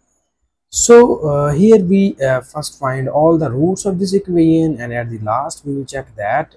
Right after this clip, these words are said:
uh, which one of the roots are satisfied, uh, over this question statement. And at the last we check that is this equation has solution exist or not.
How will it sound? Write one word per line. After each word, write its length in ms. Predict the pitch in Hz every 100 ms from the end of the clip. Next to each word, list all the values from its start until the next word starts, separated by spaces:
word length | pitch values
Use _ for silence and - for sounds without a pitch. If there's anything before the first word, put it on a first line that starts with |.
| 110
uh, 380 | 113 110 110 - - 110 113 120
which 340 | 180 196 - 120
one 300 | 135 170 185
of 300 | 143 135 -
the 120 | 113
roots 380 | 113 127 160 160
are 300 | 104 110 110
satisfied, 840 | - 117 117 - - 104 104 110 - _ _ _ _ -
uh, 260 | 113 113
over 540 | - 156 160 175 185 196 _ 117
this 400 | 110 165 - -
question 500 | - 113 - 110 104
statement. 540 | - 127 90 - 78 _ - _ _ _ _ _ -
And 300 | 185 220 -
at 180 | 175
the 80 | 175
last 240 | 185 190 -
we 60 |
check 220 | 196 190
that 260 | 180 190 190
is 240 | 202 196
this 220 | 175 233 208
equation 400 | - 139 139 127
has 260 | 120 113
solution 640 | 127 120 117 180 185 185 - -
exist 580 | 107 113 208 220 - -
or 240 | 110 113
not. 360 | 113 104 87